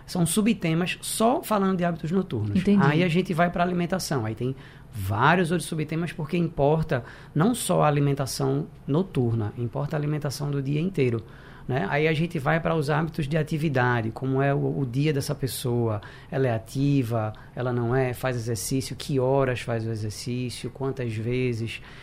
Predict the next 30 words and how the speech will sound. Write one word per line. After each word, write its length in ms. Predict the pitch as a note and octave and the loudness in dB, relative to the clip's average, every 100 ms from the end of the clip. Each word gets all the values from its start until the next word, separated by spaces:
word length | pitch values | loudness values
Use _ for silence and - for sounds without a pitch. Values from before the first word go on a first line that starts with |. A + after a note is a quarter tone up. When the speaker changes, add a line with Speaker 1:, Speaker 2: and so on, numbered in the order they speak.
| - D3 | -10 -4
Speaker 1:
Então, 240 | F#3 F#3 | 0 0
tem 240 | G#3 A3+ | 2 2
várias 640 | F#3 B2+ B2+ D3 C4 G3+ - | 0 -4 2 2 4 0 0
coisas 320 | C3+ A#2 A#2 | -2 -2 -4
assim 220 | A#2+ B2+ | -4 -4
a 40 | A#2+ | -4
serem 280 | C3+ C3 | -2 -2
tratadas 760 | B2+ B2 A#2 B2 D#3 D#3+ C3 - - - - | -2 -4 -2 0 0 2 -2 -4 -14 -20 -18
que 160 | - D#3+ | -4 0
eu 120 | E3 | 2
chamo 480 | - D3 C#3+ D#3 F3 - - - | 0 0 2 2 -2 -12 -18 -8
de 120 | C#3+ | -2
base, 460 | F3 D3+ B2 A2 A#2 | 4 6 6 2 0
né? 140 | B2 | 4
Speaker 2:
Sim. 160 | F3 E3+ | 4 4
Speaker 1:
E 340 | D#3 A#3 C#4+ - - | 4 4 2 -2 -2
tem 180 | G3+ G#3 | 2 4
uma, 220 | G3+ G3+ - | 4 2 2
uma 440 | F#3 G3+ F#3+ F#3 D3 | 2 4 2 0 -2
mais 320 | D3+ A#3 G#3 | -2 0 2
elementar 440 | G#3 G3+ F3+ F#3+ | 2 4 4 4
ainda. 320 | F3 C3+ A#2+ A#2+ - - - | 2 2 0 -4 -14 -16 -6
A 80 | B2+ | -4
pessoa 320 | C#3 E3+ E3 | -2 0 0
que 160 | F3 | 0
tem 460 | D#3+ - C#3+ E3 D3+ | -6 0 2 4 2
já 220 | B2+ C3+ | 2 2
identificado 760 | C#3 C3+ B2+ C3+ A2+ B2 B2 C#3 | 2 0 -2 -6 -2 -2 0 2
ou 220 | E3 C#3 | 2 2
não 320 | A2+ G#2+ | 2 0